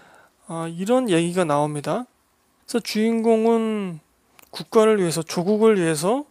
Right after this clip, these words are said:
일을 했는데 자신의 생명 내걸면서까지, 그 당시 영화 속에서 나오지만, 아, 수많은 요원들이 암살당하고, 뭐, 제거당하고, <laughs> 행방불명당하고, 그런 것들이 나오거든요.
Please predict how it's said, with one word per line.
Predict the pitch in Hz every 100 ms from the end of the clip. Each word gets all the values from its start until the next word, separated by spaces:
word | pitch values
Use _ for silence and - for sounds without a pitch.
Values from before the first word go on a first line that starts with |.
| _ _ _
일을 | 196 185 202
했는데 | 247 220 147 156 151 151 _ _ _ _ _
자신의 | - 165 190
생명 | 170 208 196 180
내걸면서까지, | 160 165 - 165 175 175 170 165 147 160 185
그 | 202
당시 | 214 202 202
영화 | 170 190
속에서 | 185 202 185
나오지만, | 156 156 156 165 240 - - - - - _
아, | 165 160
수많은 | 160 - 247 247 240 196
요원들이 | 165 185 180 170 160
암살당하고, | 156 151 165 175 156 147 147 143 151 147 -
뭐, | 165
제거당하고, | - - 160 170 175 156 147 139 143 - -
<laughs> | -
행방불명당하고, | - 220 214 202 180 175 165 151 143 139 143 160 165
그런 | - 190
것들이 | 185 202
나오거든요. | 156 147 170 156 147 147